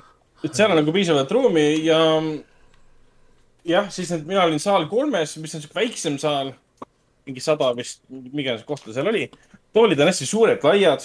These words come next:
hästi mõnusad, jalavahe on tohutult suur. Kinoekraan oli nagu kinoekraan ikka,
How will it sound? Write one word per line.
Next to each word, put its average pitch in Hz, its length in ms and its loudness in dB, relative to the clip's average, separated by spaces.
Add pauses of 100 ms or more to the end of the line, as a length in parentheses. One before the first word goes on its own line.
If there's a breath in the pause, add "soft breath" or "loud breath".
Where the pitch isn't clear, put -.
(120)
hästi - 240 -12
mõnusad, 147 560 0
jalavahe 156 560 2
on 123 80 -4
tohutult 143 400 -6
suur. 202 340 -2 (960 soft breath)
Kinoekraan 156 560 4
oli 151 160 0
nagu 147 200 -2
kinoekraan 160 540 -2
ikka, 170 280 -2